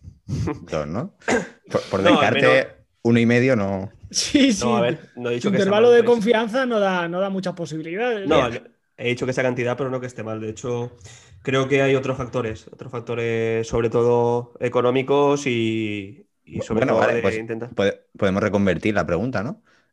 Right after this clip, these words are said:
Speaker 2: Em, si existiera unos, unos factores económicos,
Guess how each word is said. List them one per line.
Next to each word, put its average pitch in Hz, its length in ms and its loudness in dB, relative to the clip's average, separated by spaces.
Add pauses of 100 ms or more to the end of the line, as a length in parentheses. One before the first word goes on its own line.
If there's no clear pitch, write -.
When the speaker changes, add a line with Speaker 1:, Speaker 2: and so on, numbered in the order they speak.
(100)
Speaker 2:
Em, 90 680 0
si - 220 0
existiera 101 640 0
unos, 95 880 -4
unos 92 200 -6
factores 92 320 -2
económicos, 92 640 -4